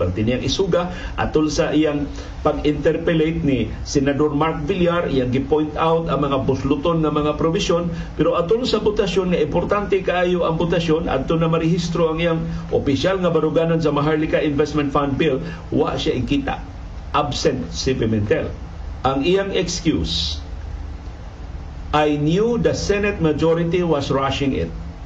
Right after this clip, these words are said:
but we all should be reasonable in our proceedings and avoid approval on the second and third reading of bills at two thirty A M. So, wa na kuno siya katambong kay alas dos y media na sa kadlawon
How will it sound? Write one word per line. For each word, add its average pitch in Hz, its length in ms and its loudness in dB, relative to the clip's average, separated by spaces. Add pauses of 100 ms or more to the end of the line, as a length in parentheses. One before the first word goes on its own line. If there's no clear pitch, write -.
(180)
but - 320 0 (560)
we 165 240 2
all 208 240 2
should 196 240 0
be 165 160 2
reasonable 143 760 2 (160)
in 156 200 2
our 143 160 2
proceedings 135 800 0 (400)
and 156 240 0
avoid 156 640 2
approval 175 720 0
on 139 160 0
the 131 80 2
second 190 480 0
and 143 160 0
third 151 240 2
reading 143 400 2
of 113 160 0
bills 151 480 0 (320)
at 147 320 0
two 170 160 2
thirty 147 560 0
A 127 320 0
M. 87 160 -6 (2500)
So, 123 200 0
wa 160 160 0
na 190 120 0
kuno 190 200 0
siya 196 200 0
katambong 196 520 0
kay 180 120 2
alas 175 200 2
dos 190 160 2
y 165 80 -2
media 180 320 2
na 165 80 0
sa 151 160 0
kadlawon 127 360 0